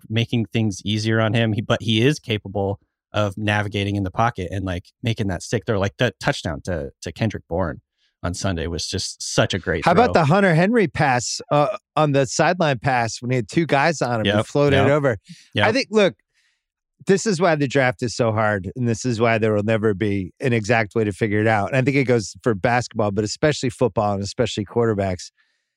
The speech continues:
Speaker 2: There's things that he was doing this year that I don't know how you evaluate. Like, for instance, he's so fucking tough.
Speaker 1: Mm.
Speaker 2: He's taken at least twelve hits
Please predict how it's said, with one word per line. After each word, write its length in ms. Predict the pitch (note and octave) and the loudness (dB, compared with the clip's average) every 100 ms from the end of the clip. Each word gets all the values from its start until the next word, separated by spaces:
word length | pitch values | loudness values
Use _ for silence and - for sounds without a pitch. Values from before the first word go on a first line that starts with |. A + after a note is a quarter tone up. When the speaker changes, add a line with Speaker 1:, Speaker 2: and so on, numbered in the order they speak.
| _ | _
Speaker 2:
There's 220 | E3 D3+ | 0 2
things 240 | - B3 A#3+ | 2 0 2
that 180 | F3 A#2 | 0 0
he 280 | - F3 | 0 2
was 260 | E3+ D3 G2+ | 4 2 0
doing 380 | - D3 C#3 B2 | 0 2 2 2
this 220 | A2+ - | 0 0
year 280 | A2 G2+ E2+ _ _ _ _ _ - | 0 0 -2 _ _ _ _ _ 0
that 120 | C#3+ | 2
I 80 | E3 | 4
don't 100 | F#3 | 2
know 160 | E3+ | 2
how 100 | D3 | 2
you 200 | C#3+ C#3 | 2 2
evaluate. 580 | B2 A2+ A#2 A#2 G#2 F2 - | 2 2 2 2 0 -2 -2
Like, 140 | C3 | -2
for 140 | - D3+ | 0 0
instance, 500 | D3 - G2+ D#2+ - _ _ _ _ _ _ _ _ _ | 0 -2 -6 -6 -16 _ _ _ _ _ _ _ _ _
he's 260 | G3 G#3+ - | 2 2 0
so 380 | - F3+ F#3+ | 0 2 2
fucking 440 | G3+ G3 G#3 F3+ B2 | 2 -2 -2 -2 -4
tough. 560 | - E3+ C#3 - - _ _ _ _ - | 0 2 2 -4 -20 _ _ _ _ -4
Speaker 1:
Mm. 180 | G2+ - | -4 -6
Speaker 2:
He's 380 | - G3+ A#3+ A#3+ | 2 4 6 2
taken 640 | - F#3+ F3 E3+ D3+ C#3 C3+ _ _ _ _ _ _ _ _ _ - | 2 2 2 0 0 -2 -6 _ _ _ _ _ _ _ _ _ -2
at 180 | D#3+ - | 0 0
least 460 | E3+ A3+ G#3+ - - - | 0 2 2 0 -12 -10
twelve 480 | - F#3 F3+ F3+ | 0 4 4 4
hits 560 | C#3+ E3 A#2+ - - - | 2 2 0 -4 -12 -12